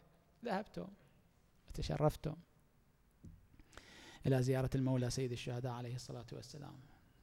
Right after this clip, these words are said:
عندما تريد أن تودع الإمام صلوات الله وسلامه عليه،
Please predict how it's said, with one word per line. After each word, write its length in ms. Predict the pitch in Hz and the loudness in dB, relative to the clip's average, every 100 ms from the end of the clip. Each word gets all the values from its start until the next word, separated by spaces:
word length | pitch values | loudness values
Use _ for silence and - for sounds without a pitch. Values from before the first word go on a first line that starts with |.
| - - - - - - | -20 -20 -20 -20 -8 0
عندما 240 | 131 135 | 2 2
تريد 300 | 131 143 175 | 2 2 4
أن 120 | 151 | 4
تودع 380 | - 160 139 139 | 6 6 4 0
الإمام 400 | 127 127 135 120 | 0 2 4 4
صلوات 460 | - 139 127 113 - | 0 -2 -2 -2 0
الله 260 | 127 117 120 | 0 0 -2
وسلامه 580 | - 127 123 117 147 | -2 -2 -6 -8 -8
عليه، 300 | 127 - - | -8 -10 -14